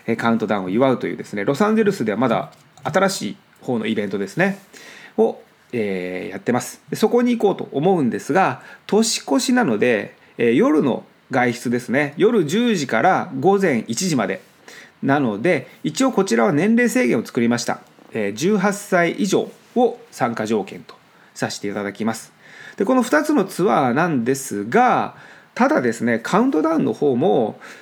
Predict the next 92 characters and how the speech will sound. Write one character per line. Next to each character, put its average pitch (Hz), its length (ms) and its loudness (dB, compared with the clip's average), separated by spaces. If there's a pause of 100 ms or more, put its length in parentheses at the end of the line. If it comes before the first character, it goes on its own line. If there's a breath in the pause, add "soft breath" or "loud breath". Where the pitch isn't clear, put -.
(140)
え 107 680 2
ー、 131 120 -2
例 240 80 4
え - 20 0
ば 160 80 4
ユ 123 100 4
ニ 123 120 2
バ 127 140 4
ー 127 40 -4
サ 135 100 2
ル 127 60 0
ス 131 100 -8
タ 156 120 2
ジ 127 80 -2
オ 98 80 -2
と 104 120 -6
か、 160 340 0
そ 127 120 0
れ 156 80 2
こ 233 100 2
そ 240 80 2
デ 127 120 2
ィ 113 60 -4
ズ 131 100 0
ニ 139 100 2
ー - 20 2
ラ 175 100 2
ン 233 60 0
ド 160 80 0
と 101 100 -4
か 101 80 -2
で 98 80 -4
も、 123 340 -2 (680)
年 226 200 -4
越 165 160 -2
し 180 140 -2
の 175 280 0 (160)
そ 110 140 -8
の 107 60 -6
イ 120 120 -2
ベ 170 120 2
ン 196 120 0
ト、 185 140 0
カ 135 160 -2
ウ 165 60 0
ン - 20 -6
ト 208 80 0
ダ 202 80 0
ウ 139 60 0
ン 98 40 -2
や 98 160 -2
る 190 140 2
ん 208 60 0
で - 60 -4
す - 120 -10
ね。 160 320 -2 (420 loud breath)
で、 139 80 -4
そ 131 160 -2
っ 135 80 -2
ち 247 140 0
の 285 80 0
方 320 200 2
が 156 140 2
人 131 240 0
気 190 140 -8
が - 160 0
あ 202 40 2
る 214 120 2
ん 120 100 0
だ 98 80 -6
っ - 80 -12
た - 80 -8
ら、 175 240 -2 (200)
え 113 180 -2
ー、 - 20 -8
参 143 220 -2
加 175 100 -2
者 151 160 -2
の、 107 300 -6
え 107 180 -6
ー、 98 60 -8
ご 120 100 -4
希 147 160 -4
望 156 380 0
が 202 360 -2
多 247 240 2
い 160 60 -2
の 104 140 -6
で 107 80 -6
あ 110 80 -2
れ 113 100 -2
ば、 202 300 0